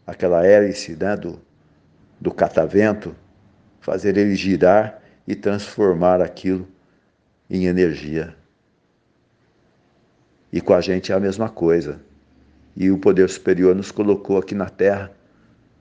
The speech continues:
com uma série de dependências físicas, né? Uma série de necessidades que nos obriga a interagir um, uns com os outros pra que a gente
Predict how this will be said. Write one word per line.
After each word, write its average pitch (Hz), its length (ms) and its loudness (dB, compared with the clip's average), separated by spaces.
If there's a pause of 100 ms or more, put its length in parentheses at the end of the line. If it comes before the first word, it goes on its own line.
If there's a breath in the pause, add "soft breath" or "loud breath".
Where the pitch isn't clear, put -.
(140)
com 104 100 -6
uma 98 160 0
série 123 480 2
de 98 120 -6
dependências 98 960 0
físicas, 85 760 -4
né? 104 300 -2 (360)
Uma 85 120 -8
série 120 440 2
de 95 120 -6
necessidades 95 1000 -2 (680 soft breath)
que 104 100 -6
nos 98 260 -2
obriga 117 680 4 (220 loud breath)
a 110 180 2
interagir 113 840 2
um, 127 260 -4 (220)
uns 147 260 -4
com 131 200 -4
os 85 140 -6
outros 104 560 0 (560 soft breath)
pra - 160 -4
que 110 180 0
a 101 100 6
gente 104 540 -2